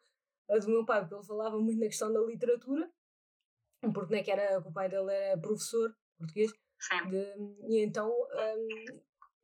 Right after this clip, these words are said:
Speaker 1: eu fiquei assim muito naquela, o meu pai tem muita coisa por carros, ele, ele faz pintura de carros e é, é a paixão dele e é, é, é o, pronto, digamos que é o sonho da vida dele,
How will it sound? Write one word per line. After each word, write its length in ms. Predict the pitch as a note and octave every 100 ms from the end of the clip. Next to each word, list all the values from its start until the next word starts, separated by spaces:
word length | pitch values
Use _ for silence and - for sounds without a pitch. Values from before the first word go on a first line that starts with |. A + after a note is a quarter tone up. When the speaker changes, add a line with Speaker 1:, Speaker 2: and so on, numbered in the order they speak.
| -
Speaker 1:
eu 100 | A3
fiquei 260 | G3 A#3+ B3+
assim 160 | A#3+ A#3+
muito 160 | A#3
naquela, 400 | G#3+ G#3+ A3 G3+
o 60 | F#3
meu 120 | G#3+
pai 140 | G#3+ A3+
tem 120 | A#3+
muita 340 | A3+ A3 A3
coisa 260 | G#3 G#3+ G#3
por 160 | D#3+ -
carros, 380 | G#3+ G#3+ - - _ _ _ _ _
ele, 260 | G3+ G3+ G#3 G3+ G3
ele 100 | G3 -
faz 180 | G#3
pintura 380 | - A3 G#3 G#3
de 60 | G#3
carros 300 | G#3+ A3 F#3
e 100 | F#3+
é, 280 | F#3 F#3+ F#3 E3 - G#3+
é 100 | D3+
a 60 | G#3
paixão 440 | - G#3+ G#3+ G#3+ G#3+
dele 340 | G#3 G#3+ A3+
e 120 | A3
é, 460 | G3+ G3+ G3 G3 G3+
é, 420 | G3 F#3+ F3+ F3 - _ _ _ -
é 200 | G3 G3
o, 460 | G3 F#3 F#3+ F#3+ F#3+
pronto, 280 | A3 G#3+ D#3+ - - F3
digamos 380 | F3+ A3 A#3 A#3+
que 140 | - A3+
é 40 |
o 80 | A3+
sonho 260 | A3+ A#3+
da 80 | A3+
vida 260 | G#3+ A3 A3
dele, 260 | G3+ A3